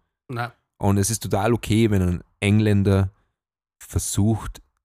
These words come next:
Speaker 2: in Korea, Südkorea zu leben.
Speaker 1: Natürlich.
Speaker 2: Und warum muss man sich dann so ändern? Und dann ist eine Frage an dich, Lukas, jetzt in unserer Zeit mit Transgenders und, und diesem ganzen Diskurs.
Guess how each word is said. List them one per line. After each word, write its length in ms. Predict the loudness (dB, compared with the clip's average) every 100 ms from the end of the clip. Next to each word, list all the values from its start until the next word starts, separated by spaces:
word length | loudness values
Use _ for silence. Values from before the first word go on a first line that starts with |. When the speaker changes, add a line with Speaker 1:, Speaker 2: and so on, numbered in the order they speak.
| -8
Speaker 2:
in 120 | -4
Korea, 640 | -2 -2 -2 -2 0 -2
Südkorea 680 | -4 -10 -6 -4 -2 -2 -4 -8 -20 _ -16
zu 160 | -4
leben. 540 | -4 -2 -2 -2 -4 -8 _
Speaker 1:
Natürlich. 580 | -18 -12 -12 -10 -14 _
Speaker 2:
Und 340 | -6 -6 -6 -8
warum 320 | -6 -4 -2
muss 240 | -2 -4 -6
man 140 | -8
sich 360 | -6 -8 -10 -8
dann 160 | -8
so 480 | -8 -6 -4 -2 -4 -8 _ _ _ _ -4
ändern? 520 | -2 0 -2 -6 -10 _ _ _ _ _ _ _ _ _ _ _ _ _ _ -2
Und 180 | 0
dann 100 | 2
ist 120 | 0 2
eine 180 | 0
Frage 320 | 0 -2 0 -2
an 80 |
dich, 240 | -4 -6 -8
Lukas, 560 | -8 -6 -8 -8 -14 -10
jetzt 240 | -10 -8
in 100 | -4
unserer 280 | -4 -4 -8
Zeit 300 | -4 -2 -2
mit 180 | -4 -4
Transgenders 880 | -2 -2 -4 -8 -6 -4 -4 -6 -8
und, 240 | -8 -6
und 200 | -8 -10
diesem 200 | -10 -8
ganzen 320 | -6 -8 -8
Diskurs. 640 | -8 -10 -8 -4 -2 -4